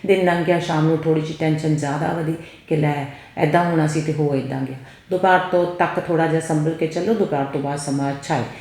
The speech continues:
ਕਿਸੇ ਧਾਰਮਿਕ ਸਥਾਨ 'ਤੇ ਮੱਥਾ ਟੇਕਣ ਦਾ ਮਨ ਬਣ ਸਕਦਾ ਹੈ। ਬਜ਼ੁਰਗਾਂ ਕੋਲ ਥੋੜ੍ਹੀ ਦੇਰ ਬੈਠੋ ਤਾਂ ਕਿ ਬ੍ਰਹਿਸਪਤੀ ਦੀ ਐਨਰਜੀ ਤੁਹਾਨੂੰ ਸ਼ੁਭ ਮਿਲੇ।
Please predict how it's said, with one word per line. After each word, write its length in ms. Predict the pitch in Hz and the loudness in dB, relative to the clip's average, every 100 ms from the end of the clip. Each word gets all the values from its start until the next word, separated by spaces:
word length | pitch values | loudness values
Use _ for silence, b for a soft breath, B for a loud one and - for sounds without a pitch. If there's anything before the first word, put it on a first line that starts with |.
| B - | B -6
ਕਿਸੇ 180 | 165 170 | 0 2
ਧਾਰਮਿਕ 440 | 185 170 160 151 | 2 2 2 2
ਸਥਾਨ 260 | 160 156 165 | -2 -2 -2
'ਤੇ 140 | 170 | 0
ਮੱਥਾ 300 | 160 156 - | -2 -2 -4
ਟੇਕਣ 340 | 156 151 160 151 | -4 -2 0 0
ਦਾ 100 | 151 | 2
ਮਨ 280 | 147 147 | 2 0
ਬਣ 240 | 170 185 185 | 2 2 2
ਸਕਦਾ 400 | - 185 196 233 | 0 -2 4 4
ਹੈ। 160 | 185 B B - | 4 B B -6
ਬਜ਼ੁਰਗਾਂ 440 | 185 185 165 165 156 | 0 2 2 2 2
ਕੋਲ 180 | 160 156 | 2 2
ਥੋੜ੍ਹੀ 200 | 160 151 | 0 2
ਦੇਰ 160 | 151 | 0
ਬੈਠੋ 400 | 147 151 151 226 | 0 -2 2 2
ਤਾਂ 200 | 220 190 | 2 2
ਕਿ 140 | 147 151 | 0 -4
ਬ੍ਰਹਿਸਪਤੀ 600 | 135 170 175 - 175 151 | -2 -2 -2 -4 -4 -2
ਦੀ 220 | 151 151 | 0 0
ਐਨਰਜੀ 360 | 143 139 143 165 | 0 -2 -2 -2
ਤੁਹਾਨੂੰ 400 | 170 151 151 180 | -2 -2 -2 -4
ਸ਼ੁਭ 420 | - - 185 143 | -4 2 2 2
ਮਿਲੇ। 380 | 131 127 113 | -2 -2 -4